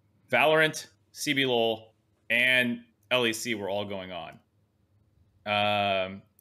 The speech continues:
and it's comedic to me that, like, the schedule was changed, one of the reasons being to avoid overlap for viewers and stuff like that. And on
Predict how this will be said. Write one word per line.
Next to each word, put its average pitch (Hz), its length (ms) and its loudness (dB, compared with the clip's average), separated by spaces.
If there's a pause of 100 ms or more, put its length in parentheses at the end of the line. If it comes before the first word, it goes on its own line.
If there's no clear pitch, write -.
and 110 180 0
it's - 340 -6
comedic 131 420 0
to 117 100 -6
me 98 240 -4
that, 98 240 -2
like, 98 400 -2 (960)
the 120 140 -4
schedule 120 500 0
was 104 160 -4
changed, 117 560 0
one 107 160 -4
of 101 60 -2
the 104 80 -2
reasons 101 340 -4
being 101 240 -6
to 104 140 -6
avoid 95 280 -4
overlap 127 680 2
for 107 100 -4
viewers 131 440 0
and 131 100 -6
stuff 127 200 -2
like 123 140 -4
that. 120 280 4
And 101 100 -4
on 101 320 -2